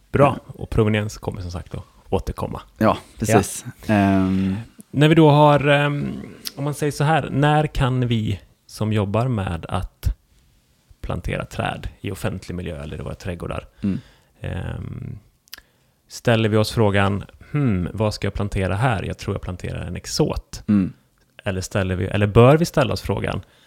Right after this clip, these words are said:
Speaker 1: "Den här växtplatsen har de här förutsättningarna."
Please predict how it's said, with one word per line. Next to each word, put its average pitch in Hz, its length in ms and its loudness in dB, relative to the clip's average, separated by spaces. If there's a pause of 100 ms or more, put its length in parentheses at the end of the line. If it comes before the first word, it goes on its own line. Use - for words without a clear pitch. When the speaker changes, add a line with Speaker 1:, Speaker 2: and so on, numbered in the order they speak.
(280)
Speaker 1:
"Den 95 140 -8
här 107 120 0
växtplatsen - 800 -4
har 104 400 -2
de 98 220 -6
här - 520 -4 (200)
förutsättningarna." - 800 -6